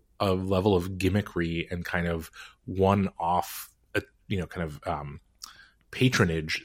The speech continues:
than, than you would per-, perhaps like? So if people say, "Oh, I saw that Dole Whip on Instagram or on TikTok and it looks super cool and I wanna go have it," but they go in and they have that drink and they're like, "Okay, I've done that thing." Like, is that really the kind of bar you wanna operate?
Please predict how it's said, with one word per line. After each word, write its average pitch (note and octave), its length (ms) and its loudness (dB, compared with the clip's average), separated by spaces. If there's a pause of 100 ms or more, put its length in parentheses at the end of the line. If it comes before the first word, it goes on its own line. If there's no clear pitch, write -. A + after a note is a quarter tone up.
(140)
than, F#2 460 0 (100)
than G2+ 160 2
you G2 120 4
would G2+ 180 2
per-, F#2 140 -6 (160)
perhaps F2+ 400 0
like? - 360 0 (380)
So - 160 4
if G2+ 100 4
people C3 360 4
say, F#2 420 2
"Oh, G#2+ 200 6
I F2 120 2
saw G2+ 300 2
that F#2 240 0
Dole F#2 240 6
Whip F2+ 240 0
on E2 340 -2 (160)
Instagram E2+ 640 0
or D#2 160 -4
on E2 80 -6
TikTok D2+ 500 -2
and F2 100 -4
it G2 40 0
looks F#2+ 180 -2
super G2 240 2
cool F#2 340 2
and F2 80 2
I F#2+ 60 2
wanna F2+ 200 0
go F2 120 0
have A#2+ 320 4
it," E2 180 0 (440)
but - 80 2
they D3 80 6
go D#3+ 200 8
in D3+ 80 6
and C#3 100 4
they B2 80 2
have A#2+ 180 4
that A#2+ 140 4
drink F#2+ 220 0
and G2+ 80 -2
they're G#2 80 2
like, G#2 220 2
"Okay, A2+ 220 2
I've F#2 220 0
done F#2+ 240 2
that D2 200 -4
thing." D#2+ 420 -8 (440)
Like, G#2 260 2 (360)
is A#2+ 140 6
that C3+ 120 6
really D3 180 10
the A#2+ 80 6
kind G2+ 260 0
of F2+ 180 0
bar D#2+ 240 0
you D#2+ 140 -6
wanna D#2+ 260 -4
operate? C#3 480 0